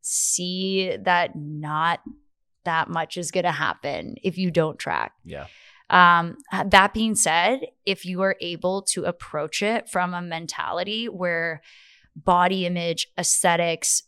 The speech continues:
Speaker 1: emotional relationship with food is just not part of it, and you can look at it from a completely scientific basis, like an athlete,
Speaker 2: Yeah.
Speaker 1: then maybe it's the move for you. But I, I think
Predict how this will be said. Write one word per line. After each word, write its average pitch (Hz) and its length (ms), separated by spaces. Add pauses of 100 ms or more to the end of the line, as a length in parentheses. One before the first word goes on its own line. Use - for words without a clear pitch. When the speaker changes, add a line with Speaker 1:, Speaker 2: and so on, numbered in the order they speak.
Speaker 1:
emotional 180 500
relationship 175 600
with 170 160
food 170 340
is 180 140
just 175 200
not 170 520
part 156 240
of 175 100
it, 233 220
and 175 160
you 170 80
can 170 180
look 170 160
at 165 100
it 165 160
from 165 180
a 151 40
completely 202 960
scientific 180 880
basis, 170 460
like 175 160
an 160 140 (100)
athlete, 214 640 (120)
Speaker 2:
Yeah. 85 160 (720)
Speaker 1:
then 214 280
maybe 190 440
it's 294 280
the 269 120
move 254 400
for 269 140
you. 277 240
But 180 480 (120)
I, 180 140 (340)
I 190 60
think 190 440